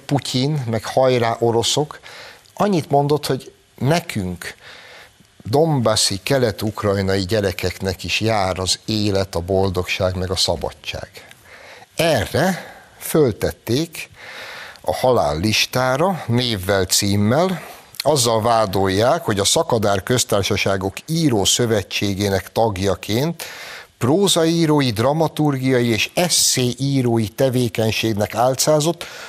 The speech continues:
ukrán ellenes propagandát folytat. Mert a kislány valami orosz íróval közösen írt valami mesejátékot. És föltesznek gyerekeket. Ezek az effektív állatok, ezek a náci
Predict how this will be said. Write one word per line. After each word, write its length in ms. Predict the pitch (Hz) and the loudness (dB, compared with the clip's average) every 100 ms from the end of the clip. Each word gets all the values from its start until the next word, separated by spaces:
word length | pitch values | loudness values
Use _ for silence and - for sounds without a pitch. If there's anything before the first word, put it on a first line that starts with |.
| - - | -14 0
ukrán 540 | 233 233 127 113 117 | 0 0 2 2 4
ellenes 460 | 135 143 143 151 - | 2 2 2 0 -2
propagandát 840 | - 147 82 90 101 107 123 123 | -2 -2 -2 -2 0 0 0 0
folytat. 640 | - 135 80 73 - - - - - - - | -2 -6 -6 -8 -16 -18 -20 -20 -20 -20 -4
Mert 140 | 127 | -2
a 60 | - | 2
kislány 440 | 208 175 147 127 | 2 2 2 2
valami 260 | 131 131 135 | 4 2 4
orosz 320 | 165 131 - | 4 4 2
íróval 420 | 139 131 117 113 | 2 2 2 0
közösen 420 | - 127 110 120 | 0 0 2 0
írt 180 | 131 117 | 0 0
valami 220 | 107 110 | 0 0
mesejátékot. 1080 | 113 110 - 90 85 80 - - - 101 - _ _ - - - - - _ - - | 2 0 -2 -6 -6 -8 -12 -12 -12 -18 -20 _ _ -20 -20 -20 -20 -20 _ -20 -14
És 100 | - | -8
föltesznek 640 | - 220 196 123 - 120 - - _ - - 107 | 0 0 2 0 0 -2 -4 -20 _ -20 -20 -4
gyerekeket. 840 | 165 165 151 - 87 - - - - - - - - | 0 0 0 -2 -6 -6 -12 -16 -20 -20 -18 -18 -10
Ezek 360 | - 135 147 - | -2 2 2 2
az 200 | 147 123 - | 0 0 0
effektív 800 | 190 180 127 98 - - 107 104 117 | 0 2 0 -4 -8 -8 -2 -2 -2
állatok, 920 | - 110 101 101 92 - 117 - - - - - | -2 -2 0 -2 -4 -6 -6 -6 -12 -18 -16 -4
ezek 340 | 107 113 - | -2 -2 0
a 80 | 110 | 0
náci 600 | 117 151 139 113 - | 2 2 0 0 -2